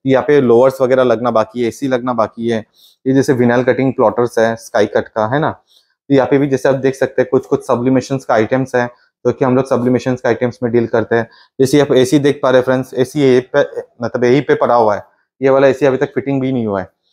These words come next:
तो धीरे धीरे करके हम लोग और भी आगे जा रहे हैं। ये सारा स्पिंडल्स हम लोगों का।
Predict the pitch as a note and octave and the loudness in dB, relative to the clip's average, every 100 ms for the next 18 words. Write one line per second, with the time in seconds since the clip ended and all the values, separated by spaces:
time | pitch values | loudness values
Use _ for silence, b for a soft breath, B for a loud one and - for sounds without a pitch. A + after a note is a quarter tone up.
0 | _ _ - C3+ C3 C3 D3+ F3 E3+ E3+ | _ _ -2 2 4 4 4 4 4 2
1 | F3 D3+ D#3+ E3 E3 C#3+ D#3+ C3 C#3 C#3+ | 0 0 0 0 0 0 2 2 0 0
2 | B2+ C3+ C#3 C3 C#3+ C3+ C#3 - C3 B2+ | -2 -2 -2 -4 -2 -2 -2 -4 -4 0
3 | C3+ C3+ A#2+ A#2 A2 C3+ | -2 -2 0 2 2 0